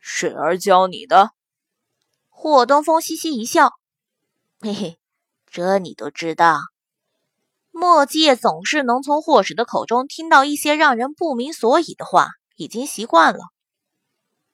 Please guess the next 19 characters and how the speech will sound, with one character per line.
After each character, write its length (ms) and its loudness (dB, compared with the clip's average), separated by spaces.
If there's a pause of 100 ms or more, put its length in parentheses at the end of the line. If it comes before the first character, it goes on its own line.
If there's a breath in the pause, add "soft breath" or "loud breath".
(280)
“走 240 -4
吧， 320 0 (640)
你 100 -20
皇 380 -8
祖 180 -8
母 160 -18
在 160 -4
前 220 -14
面 160 -6
等 280 -10
你。” 120 -16 (1200)
墨 360 2
界 320 -2
向 200 -4
前 200 -6
大 160 6
步 120 -6
走 200 -6
去， 280 -14